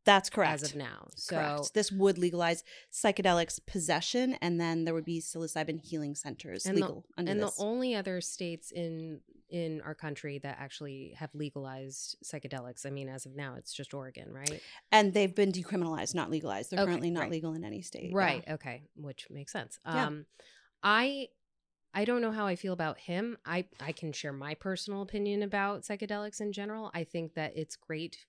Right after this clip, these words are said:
Speaker 2: in doses, and I think it can be used medicinally, and I think that it doesn't need to be always happening for one person, like, constantly. I think that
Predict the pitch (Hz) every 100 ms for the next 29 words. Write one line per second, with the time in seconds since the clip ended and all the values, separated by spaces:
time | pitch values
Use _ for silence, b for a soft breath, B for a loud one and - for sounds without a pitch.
0 | _ 170 156 147 147 - - 151 151 -
1 | 208 202 156 147 151 147 151 - 151 143
2 | 139 143 - 143 131 131 170 170 185 202
3 | 185 147 147 156 147 147 - 156 - _
4 | _ - 147 160 - 156 151 - 147 156
5 | 147 143 143 - - 143 147 151 143 -
6 | 139 147 143 - 143 139 147 139 143 135
7 | 143 135 - 139 139 - 196 202 208 175
8 | 185 180 185